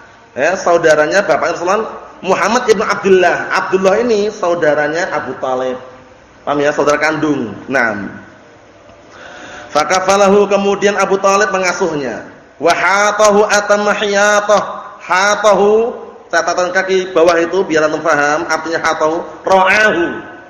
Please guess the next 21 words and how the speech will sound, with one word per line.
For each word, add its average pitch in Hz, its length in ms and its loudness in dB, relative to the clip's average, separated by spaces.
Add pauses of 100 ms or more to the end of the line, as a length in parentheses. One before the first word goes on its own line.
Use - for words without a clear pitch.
(760)
Yang 175 240 -2
mana 220 240 2
Abu 196 160 0
Thalib 226 240 4
menjaganya 214 720 2
dengan 214 320 0
sebenar-benar 202 720 0
penjagaan 180 480 -2
yang 175 80 -8
sempurna. 151 560 -6 (800)
Memberikan 170 400 0
penjagaan 175 480 2
yang 165 80 -6
sempurna. 165 360 0
Aha, 175 600 0
hatahu 202 640 2
ay 214 160 2
ra'ahu. 175 720 0 (640)
Ya 170 80 0
enggak? 147 240 -2 (480)
Nah, 127 480 -2